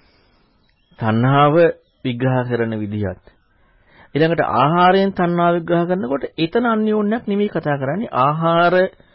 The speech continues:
සතුටින් පිළිගැනීමෙන් පටිච්ච සමුප්පාදයේම මුල ඉඳලම මේ විඥානීය බැසගෙන මේ ක්‍රියාව කතා කරන්නේ.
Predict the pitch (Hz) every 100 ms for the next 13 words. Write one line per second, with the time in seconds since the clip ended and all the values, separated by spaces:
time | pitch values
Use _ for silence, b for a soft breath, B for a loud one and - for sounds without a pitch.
0 | b b - 139 - 165 180 170 143 139
1 | 147 151 170 240 254 - 127 170 - 165
2 | 156 165 - 160 160 165 180 294 311 277
3 | B B B B 147 151 170 208 214 220
4 | 156 156 135 - - - 160 160 160 147
5 | 139 135 127 123 156 208 247 208 262 -
6 | 262 214 123 - - 160 - - - 104